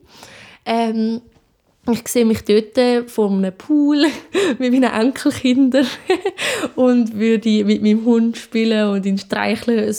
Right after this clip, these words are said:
Buch lesen über, über Romanzen <laughs> und dann meinen Freund zusammenschiessen oder meinen Mann dann zusammenschiessen und sagen, er soll mal die Wäsche aufhängen.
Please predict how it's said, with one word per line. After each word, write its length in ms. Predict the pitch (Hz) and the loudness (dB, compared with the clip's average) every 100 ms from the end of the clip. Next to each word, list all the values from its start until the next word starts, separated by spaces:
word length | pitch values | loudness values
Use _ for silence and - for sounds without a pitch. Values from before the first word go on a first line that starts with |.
| - | -4
Buch 280 | 233 247 247 | 0 0 0
lesen 380 | 226 226 226 208 | -4 -2 0 0
über, 200 | 190 202 196 - - 233 - | 0 -2 -4 -10 -10 -6 -2
über 280 | 233 220 | 0 2
Romanzen 760 | 208 196 220 254 247 - 233 233 247 - _ - | 0 -2 0 0 0 -2 0 0 -2 -6 _ -20
<laughs> 480 | - - 381 480 - | -14 -10 -4 -2 0
und 180 | 277 233 | 0 0
dann 100 | 233 | 0
meinen 220 | 220 226 | 0 0
Freund 500 | 233 240 254 247 240 - | 0 0 2 2 0 -6
zusammenschiessen 840 | 254 233 233 247 240 247 - 226 | -4 0 0 2 4 2 0 0
oder 140 | 214 208 | 2 4
meinen 200 | 208 220 | 4 4
Mann 360 | 190 202 233 | 2 0 0
dann 220 | 240 240 254 | 0 0 0
zusammenschiessen 760 | 277 233 247 254 247 262 - | -2 0 0 2 2 2 0
und 180 | 226 220 | -2 -2
sagen, 160 | 226 214 | -2 0
er 140 | 220 | 0
soll 180 | 240 208 | 2 0
mal 180 | 196 196 | -2 -2
die 120 | 240 | 0
Wäsche 280 | 302 - 277 | 0 0 -4
aufhängen. 360 | 277 247 262 | -2 -2 -2